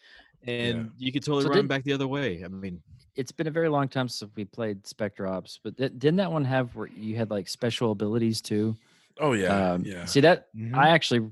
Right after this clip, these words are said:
Speaker 3: ranked it a little higher, l-, literally one spot higher than Whitehall, but simply because I liked the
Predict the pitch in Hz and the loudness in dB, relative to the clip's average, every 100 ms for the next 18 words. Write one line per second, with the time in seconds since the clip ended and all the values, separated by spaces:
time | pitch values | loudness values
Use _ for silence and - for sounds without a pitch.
0 | - 123 117 107 113 110 110 110 117 113 | -2 2 4 2 0 2 2 4 6 6
1 | 113 101 - _ _ _ _ _ - - | 4 0 -6 _ _ _ _ _ -14 -10
2 | 107 95 - 120 117 110 110 110 113 113 | -8 -8 0 4 6 6 6 4 4 4
3 | 120 107 101 107 104 101 101 101 98 104 | 2 2 2 0 0 0 -2 0 0 0
4 | 101 101 101 135 127 110 107 107 101 104 | -2 -4 -2 -2 0 -2 -2 -2 0 0
5 | 104 - - 104 | -2 -6 -8 -6